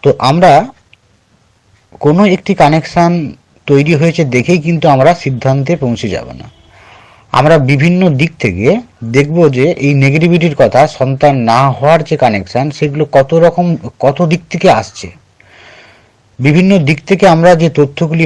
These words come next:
পাচ্ছি, সেগুলি কতগুলি নেগেটিভ অবস্থা তৈরি করছে। যদি দেখা যায় যে বেশিরভাগ কানেকশনগুলি নেগেটিভিটির কথা বলছে এবং সেই কানেকশনগুলি মোটেই দুর্বল নয়, জোরালো কানেকশন, সেক্ষেত্রে কিন্তু আমরা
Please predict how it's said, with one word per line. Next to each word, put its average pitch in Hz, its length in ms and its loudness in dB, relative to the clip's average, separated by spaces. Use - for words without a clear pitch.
পাচ্ছি, 135 380 -2
সেগুলি 147 340 -2
কতগুলি 151 440 -2
নেগেটিভ 143 380 -2
অবস্থা 143 220 0
তৈরি 85 260 -4
করছে। - 260 -18
যদি 156 140 0
দেখা 151 240 0
যায় 175 220 2
যে 180 40 0
বেশিরভাগ 185 400 0
কানেকশনগুলি 175 520 0
নেগেটিভিটির 170 500 2
কথা 110 160 0
বলছে 78 280 -8
এবং 156 140 0
সেই 165 280 0
কানেকশনগুলি 160 560 0
মোটেই 147 260 2
দুর্বল 151 340 2
নয়, 101 200 -4
জোরালো 156 360 4
কানেকশন, 107 440 -4
সেক্ষেত্রে 190 520 -2
কিন্তু 156 220 -2
আমরা 104 220 0